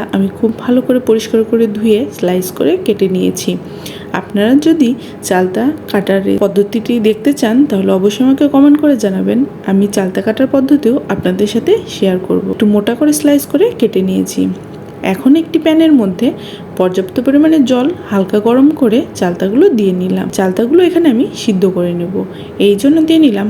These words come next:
হাফ চামচ লবণ, হাফ চামচ হলুদ গুঁড়ো। হলুদ আর লবণ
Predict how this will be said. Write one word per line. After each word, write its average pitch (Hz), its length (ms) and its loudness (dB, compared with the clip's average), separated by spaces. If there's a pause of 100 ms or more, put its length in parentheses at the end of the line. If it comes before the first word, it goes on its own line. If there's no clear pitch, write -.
(120)
হাফ 165 220 -8
চামচ 190 400 0
লবণ, 202 360 2 (220)
হাফ 165 240 -4
চামচ 226 340 2 (340)
হলুদ 190 260 2
গুঁড়ো। 190 240 -6 (420)
হলুদ 208 360 2
আর 349 80 2
লবণ 311 300 4